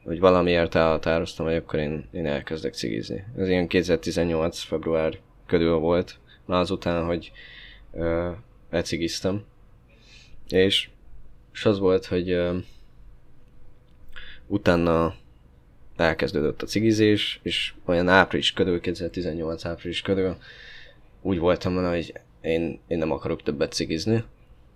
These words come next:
ezért inkább hagyom az egészet. És össze is jött, egy hónapig kb. nem szívtam semmit, szerintem még az acigit se, csak hát, ö,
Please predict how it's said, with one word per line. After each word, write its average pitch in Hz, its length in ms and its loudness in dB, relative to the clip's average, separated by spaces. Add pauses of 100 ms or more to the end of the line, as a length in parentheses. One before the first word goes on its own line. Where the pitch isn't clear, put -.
(120)
ezért 80 440 0 (120)
inkább 85 340 -2
hagyom 82 280 2
az 78 120 -4
egészet. 85 540 0 (1600)
És 120 320 6
össze 160 260 10
is 110 180 6
jött, 113 240 4
egy 92 140 2
hónapig 95 460 2
kb. 87 200 2
nem 92 200 2
szívtam 80 720 -4 (340)
semmit, 80 480 0
szerintem 90 340 -6
még 85 160 -2
az 82 100 -2
acigit 98 380 0
se, 113 400 0
csak - 160 -6
hát, - 340 -2
ö, 90 220 2